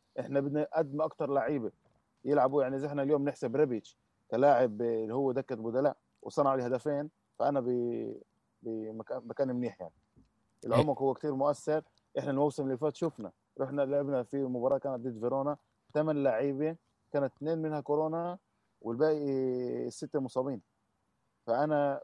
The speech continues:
Speaker 1: بدي أوصل ل-، بديش أوصل لهاي المراحل، بالذات إنه الموسم طويل، والموسم هذا كمان مع دوري الأبطال، مع ريتم مباريات عالي جدًا مع فرق زي ليفربول، أتلتيكو مدريد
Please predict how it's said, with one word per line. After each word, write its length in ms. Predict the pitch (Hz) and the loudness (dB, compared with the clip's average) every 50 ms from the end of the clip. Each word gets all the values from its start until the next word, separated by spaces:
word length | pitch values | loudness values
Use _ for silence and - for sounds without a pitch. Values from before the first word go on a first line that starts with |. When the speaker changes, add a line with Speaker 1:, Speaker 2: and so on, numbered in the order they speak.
| - - | -10 -4
Speaker 1:
بدي 220 | 123 143 131 131 | -4 -2 0 2
أوصل 400 | 147 156 143 - 143 127 127 127 | 2 2 0 -2 -4 -4 -2 0
ل-، 360 | 123 120 120 120 117 113 107 - - - | 0 0 0 0 0 -2 -4 -6 -10 -6
بديش 180 | 127 151 151 | -6 -6 -2
أوصل 340 | - 170 156 - 147 127 123 | -2 -2 -2 0 -2 -2 -2
لهاي 180 | 120 120 131 131 | -2 -2 -2 -2
المراحل، 600 | 127 120 120 120 127 139 139 - - 143 143 147 - _ _ _ _ _ - | -2 -2 -2 0 2 2 2 0 0 -4 -4 -4 -8 _ _ _ _ _ -10
بالذات 360 | 104 107 107 139 147 131 135 | -10 -2 2 2 2 2 0
إنه 160 | 135 131 131 | -4 -4 -2
الموسم 440 | 127 139 143 131 - 139 131 127 123 | -2 -2 -4 -2 -4 -6 -6 -6 -2
طويل، 400 | - 123 127 135 139 147 147 151 _ _ _ _ _ _ - | 0 0 2 2 0 0 -4 -6 _ _ _ _ _ _ -6
والموسم 460 | 110 113 135 147 143 - 151 135 131 | -4 0 0 0 0 -2 -4 -4 -2
هذا 220 | 143 147 143 131 | 0 0 0 0
كمان 400 | 123 - 131 131 139 135 127 - - - | 0 -4 -4 -4 -2 -4 -6 -8 -10 -6
مع 160 | 117 127 120 | -4 -2 0
دوري 260 | 117 139 139 139 135 | 2 2 2 2 0
الأبطال، 480 | 123 - 120 - - 147 139 131 110 - _ _ _ _ _ _ _ | -2 -4 -6 0 4 4 4 4 4 0 _ _ _ _ _ _ _
مع 120 | - 101 110 | -2 0 0
ريتم 280 | 139 143 - 139 135 | 0 0 0 0 0
مباريات 360 | 131 123 131 139 147 135 - - | 0 0 2 2 2 0 0 -4
عالي 380 | 101 113 139 147 147 135 131 | -2 0 2 2 2 2 0
جدًا 400 | 123 143 139 123 123 139 143 139 131 _ _ _ _ _ 107 | -2 -4 -6 -4 -4 -4 -4 -4 -6 _ _ _ _ _ -8
مع 80 | 107 | -6
فرق 220 | 104 143 135 135 127 | -4 -2 0 0 0
زي 160 | 113 120 123 | 0 0 -2
ليفربول، 600 | 131 147 147 143 139 123 - - 139 139 131 117 | 0 0 0 0 -2 -2 -2 -4 -4 -2 -2 -4
أتلتيكو 460 | 104 - - 131 131 143 - 139 135 | -8 -8 -8 -6 -6 -4 -4 -4 -4
مدريد 360 | 139 131 143 139 147 151 147 | -2 -2 -2 0 0 -2 -4